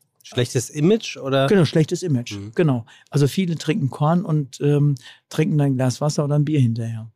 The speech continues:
Speaker 2: Also herrengedeck, dieses klassische oder typische.
Speaker 1: Aber ist der Korn überhaupt noch zu retten? Weil seit ein paar Jahren versucht man ja immer wieder, den Korn irgendwie nach vorne zu holen, ne?
Speaker 2: Klar.
Speaker 1: Und,
Speaker 2: Also
Speaker 1: ähm, jetzt bringst, du bringst jetzt auch ein Korn mit.
Speaker 2: Ja.
Speaker 1: Und trotzdem,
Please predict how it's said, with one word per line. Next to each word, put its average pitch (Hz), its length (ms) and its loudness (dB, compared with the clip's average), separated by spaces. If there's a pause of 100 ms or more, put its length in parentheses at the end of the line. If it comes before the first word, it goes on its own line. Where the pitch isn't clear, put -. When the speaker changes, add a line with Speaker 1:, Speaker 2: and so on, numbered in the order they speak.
(120)
Speaker 2:
Also 127 240 -2
herrengedeck, 117 640 -2
dieses 120 340 -6
klassische 139 420 -2
oder 120 180 -4
typische. 110 500 -4
Speaker 1:
Aber - 180 -6
ist - 220 -8
der 220 120 2
Korn 147 400 -2
überhaupt 147 340 0
noch 151 120 -2
zu 135 180 4
retten? 139 360 0
Weil 139 240 2
seit 139 200 0
ein 147 80 -8
paar 131 160 -2
Jahren 135 400 0 (260)
versucht 131 380 -2
man 147 120 2
ja 135 60 2
immer 156 240 0
wieder, 143 200 2
den 123 160 2
Korn 143 340 2
irgendwie 135 420 -2
nach 120 120 -4
vorne 127 300 -2
zu - 160 -10
holen, 98 240 -14 (140)
ne? 110 80 -6
Speaker 2:
Klar. 131 180 4 (360)
Speaker 1:
Und, 135 380 -2
Speaker 2:
Also 131 220 0
Speaker 1:
ähm, 123 220 -2 (840)
jetzt 139 220 -4
bringst, 160 280 4
du 147 60 -4
bringst 135 260 -4
jetzt 135 140 -2 (240)
auch 170 220 -2
ein 143 200 0
Korn 156 360 2
mit. 202 220 2
Speaker 2:
Ja. 147 120 0 (260)
Speaker 1:
Und 143 200 2
trotzdem, 180 760 0